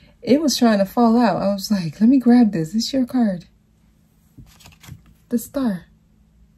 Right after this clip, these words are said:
This is your card. It was trying to fall out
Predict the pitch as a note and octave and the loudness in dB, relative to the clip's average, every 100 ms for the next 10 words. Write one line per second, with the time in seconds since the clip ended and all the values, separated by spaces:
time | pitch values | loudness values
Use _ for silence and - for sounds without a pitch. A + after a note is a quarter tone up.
0 | _ C4 - C#4 C4+ B3+ C#4 B3 G3+ - | _ -12 -8 -8 -6 -8 -6 -6 -6 -12
1 | _ _ _ A#3+ C4 - C4+ A3 G3+ - | _ _ _ -4 -4 -4 -4 -2 -4 -6
2 | B3+ B3+ B3 A3 G3 | -4 -2 -2 0 -2